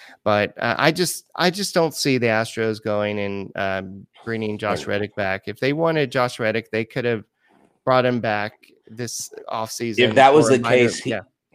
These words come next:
Speaker 2: if that was the case, he'd have never been D F A'd.
Speaker 1: Well
Speaker 2: He, he doesn't have any value, apparently, because he got D F A'd. I mean,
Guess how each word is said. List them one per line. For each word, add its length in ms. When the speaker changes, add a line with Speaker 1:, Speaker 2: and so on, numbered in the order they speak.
Speaker 2:
if 100
that 100
was 100
the 60
case, 260
he'd 120
have 100
never 160
been 160
D 160
F 100
A'd. 220
Speaker 1:
Well 300
Speaker 2:
He, 240
he 240
doesn't 300
have 220
any 140
value, 500
apparently, 480
because 380
he 100
got 180
D 140
F 120
A'd. 260
I 60
mean, 360